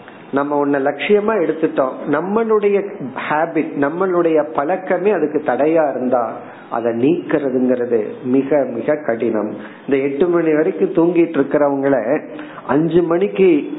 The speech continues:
எந்திரிச்சுக்கிற மாத்திர சுபாவம் இருக்கே, பெரிய கடினம். அது சாதாரண விஷயம் அல்ல. அதே போல பன்னெண்டு, பதினோரு, ஒரு, ஒரு மணி வரைக்கும் முழிச்சிட்டு இருந்து எட்டு மணிக்கு தூங்குறது அதை விட கஷ்டம்.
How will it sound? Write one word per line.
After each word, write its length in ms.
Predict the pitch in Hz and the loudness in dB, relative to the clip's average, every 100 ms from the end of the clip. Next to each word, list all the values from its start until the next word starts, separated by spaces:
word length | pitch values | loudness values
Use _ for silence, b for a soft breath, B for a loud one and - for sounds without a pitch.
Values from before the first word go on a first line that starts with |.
| 143 | 2
எந்திரிச்சுக்கிற 840 | 147 175 180 185 175 - 156 160 135 | 4 2 2 0 -2 -2 0 0 0
மாத்திர 400 | 135 156 170 165 | -2 -4 -2 -2
சுபாவம் 560 | - 131 135 160 165 147 | 0 0 2 0 0 -2
இருக்கே, 360 | 135 139 160 143 107 | -2 0 2 2 0
பெரிய 460 | - 117 139 165 208 | -4 -4 -4 -2 -2
கடினம். 460 | - 143 143 127 120 | -2 -2 -2 -2 -6
அது 200 | 98 - | -10 -12
சாதாரண 480 | - 123 139 151 151 156 | -6 -2 0 0 0 -4
விஷயம் 360 | 123 73 67 | -4 -2 -4
அல்ல. 160 | 90 - - - B B B B B | -6 -10 -12 -20 B B B B B
அதே 280 | 113 151 190 202 | -2 2 2 2
போல 280 | 175 180 | 2 2
பன்னெண்டு, 480 | 180 151 160 185 175 180 | 0 -2 -2 0 0 2
பதினோரு, 520 | 156 165 170 170 160 165 | 2 2 2 4 4 2
ஒரு, 220 | 156 143 143 | 2 2 4
ஒரு 200 | 139 160 180 | 4 2 2
மணி 220 | 185 175 | 2 4
வரைக்கும் 440 | 165 165 170 190 143 | 4 2 2 0 4
முழிச்சிட்டு 500 | 160 170 - - 143 | 2 4 2 2 0
இருந்து 280 | 139 139 107 165 - B B | 2 2 2 0 -2 B B
எட்டு 300 | - 175 - 214 | 2 2 2 0
மணிக்கு 320 | 196 214 196 | 2 0 -2
தூங்குறது 460 | 226 185 180 196 214 | 2 4 4 2 2
அதை 200 | 147 160 | 2 0
விட 180 | 185 233 | -2 -2
கஷ்டம். 640 | 165 - - - 135 - | -4 -6 -4 -4 -4 -6